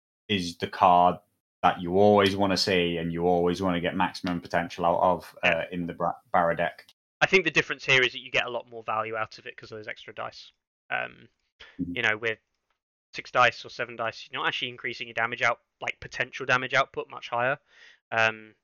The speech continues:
Speaker 2: your average will just go up rather than your, your maximum. Um, so, yeah. Uh, cool.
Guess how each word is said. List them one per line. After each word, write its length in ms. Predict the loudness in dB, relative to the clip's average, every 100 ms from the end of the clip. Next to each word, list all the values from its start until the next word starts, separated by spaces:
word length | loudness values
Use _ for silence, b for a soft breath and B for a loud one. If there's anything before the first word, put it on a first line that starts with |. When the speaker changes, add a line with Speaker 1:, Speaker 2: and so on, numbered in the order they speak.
| _ _
Speaker 2:
your 160 | 2 6
average 360 | 6 4 -6 -12
will 100 | -14
just 180 | -16
go 160 | -8 -8
up 180 | -8 -10
rather 260 | -6 -6 -6
than 220 | -14 -16
your, 280 | -14 -16 -16 _ _
your 100 | -12
maximum. 500 | -8 -8 -8 -14 -18 _ _ _ _ _ b b b 6
Um, 480 | 8 8 2 -16 _ _ _ _
so, 140 | 4 10
yeah. 180 | 10 10 4 _ _ _ _ _ _ _ _ 2
Uh, 260 | 10 12 12
cool. 300 | 10 8 6